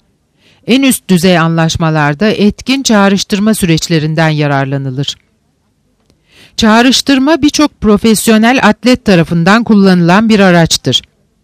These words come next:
Gerek duymayabilirler ya da ne yaptıklarının farkında olmayabilirler, fakat bu prensibi kullanıyorlar. Başarılı atletler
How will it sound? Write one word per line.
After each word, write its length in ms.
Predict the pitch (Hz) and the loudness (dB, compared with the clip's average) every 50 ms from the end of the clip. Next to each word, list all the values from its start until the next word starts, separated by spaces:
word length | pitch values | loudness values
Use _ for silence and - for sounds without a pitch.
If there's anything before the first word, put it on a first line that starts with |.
| _ _ _ _ _ _ - - _ - | _ _ _ _ _ _ -20 -20 _ 0
Gerek 400 | 175 214 220 240 285 285 - - | 2 2 4 4 2 2 2 2
duymayabilirler 960 | 277 294 294 285 285 277 269 262 202 226 202 196 196 185 175 160 147 135 151 180 170 | 4 4 4 4 2 2 2 2 2 4 4 4 4 4 2 2 2 2 0 0 0
ya 180 | 190 196 180 | 0 0 2
da 80 | 220 220 | 2 2
ne 120 | 226 254 | 4 4
yaptıklarının 680 | 269 262 254 - - - - - 208 208 202 208 226 214 | 2 2 0 0 -2 -6 -4 0 2 2 2 2 2 2
farkında 500 | 220 220 202 202 196 - 220 208 202 226 | 2 2 2 2 2 2 0 2 4 4
olmayabilirler, 1080 | 202 196 208 214 214 202 196 185 175 160 175 175 175 165 143 139 131 135 147 180 - _ _ _ _ _ _ - _ _ | 4 4 4 2 2 2 2 2 2 0 0 2 2 2 2 0 -2 -2 -4 -4 -6 _ _ _ _ _ _ -20 _ _
fakat 420 | - 233 240 - 285 311 - - - | -4 -2 0 2 0 0 0 -2 -2
bu 120 | 233 262 | -4 -2
prensibi 560 | - - 247 220 190 170 156 - 165 165 151 | 0 2 2 2 4 2 0 -2 -2 -2 -2
kullanıyorlar. 960 | - - 240 220 226 233 226 208 208 202 175 143 131 131 135 131 123 127 - _ _ _ _ _ _ _ _ _ _ _ _ _ _ _ _ _ - - | 0 2 2 4 4 4 4 4 4 4 4 4 2 0 0 -2 -4 -4 -8 _ _ _ _ _ _ _ _ _ _ _ _ _ _ _ _ _ -6 0
Başarılı 600 | 196 214 220 - - 254 262 269 262 277 330 302 | 2 2 2 4 4 2 2 2 2 2 2 2
atletler 680 | 254 208 - - 185 165 156 - - 156 147 165 214 | 2 0 0 0 0 0 0 0 0 0 0 0 0